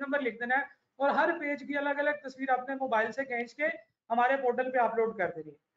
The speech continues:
right? ठीक है जी, इसके बाद क्या होगा कि जैसे ही आपका solution upload हो जाएगा उसके बाद हमारा जो, हमारी जो team है वो इसको check करेगी और team इसको check करके आपको within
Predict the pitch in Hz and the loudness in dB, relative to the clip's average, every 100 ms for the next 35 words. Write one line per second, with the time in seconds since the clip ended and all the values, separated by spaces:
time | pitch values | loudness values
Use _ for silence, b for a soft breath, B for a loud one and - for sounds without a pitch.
0 | _ 226 262 302 294 _ _ - 262 294 | _ 2 2 2 -8 _ _ -10 -2 0
1 | 294 285 277 - 339 311 311 311 294 269 | 0 -4 -8 -2 2 2 4 4 4 6
2 | 285 285 - _ 269 247 254 311 294 277 | 4 4 -6 _ 0 2 2 2 4 4
3 | 294 285 269 262 269 240 269 277 226 214 | 2 -4 -4 -2 0 0 0 0 0 2
4 | 302 262 247 233 - _ 269 277 302 269 | 2 4 2 2 -8 _ -10 -4 2 4
5 | 277 277 247 226 226 262 254 254 - _ | 4 4 0 2 6 6 6 2 -6 _
6 | _ 226 254 254 254 220 233 262 269 262 | _ 2 4 6 4 2 2 0 -6 -6
7 | 262 277 277 262 254 269 262 254 269 269 | -4 -2 0 0 0 -4 -6 -4 -4 -4
8 | 269 269 262 247 247 - 262 277 269 - | -2 -2 -4 -12 -12 -8 -6 -4 -4 0
9 | 240 233 240 262 254 220 220 220 262 262 | 0 2 0 0 2 2 2 2 2 4
10 | 240 269 269 | 2 0 -2